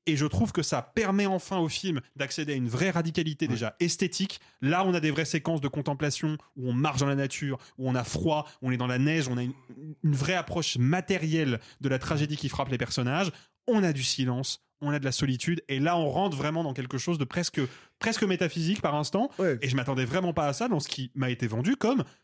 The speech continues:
Speaker 1: un film de survie, euh, de
Speaker 2: Mm.
Speaker 1: divertissement,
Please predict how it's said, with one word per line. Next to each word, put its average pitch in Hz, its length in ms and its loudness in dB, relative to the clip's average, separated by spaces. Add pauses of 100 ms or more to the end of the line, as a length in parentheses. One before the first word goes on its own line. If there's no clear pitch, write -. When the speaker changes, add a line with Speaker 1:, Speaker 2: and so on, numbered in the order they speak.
(200)
Speaker 1:
un 139 120 0
film 214 220 4
de 156 100 4
survie, 156 680 0
euh, 123 180 0
de 123 100 -2
Speaker 2:
Mm. 131 40 0
Speaker 1:
divertissement, 165 840 0